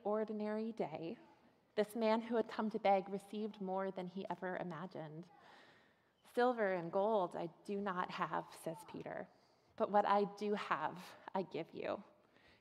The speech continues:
In the name of Jesus, get up and walk."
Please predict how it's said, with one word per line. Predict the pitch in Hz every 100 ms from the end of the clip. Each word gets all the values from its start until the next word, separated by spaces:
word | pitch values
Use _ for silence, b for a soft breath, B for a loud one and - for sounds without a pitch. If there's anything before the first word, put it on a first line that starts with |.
| b -
In | 190
the |
name | 185 190 233
of | 233
Jesus, | 208 180 - - - - - _ _ _
get | 190
up | 185 208
and | 196
walk." | 175 - -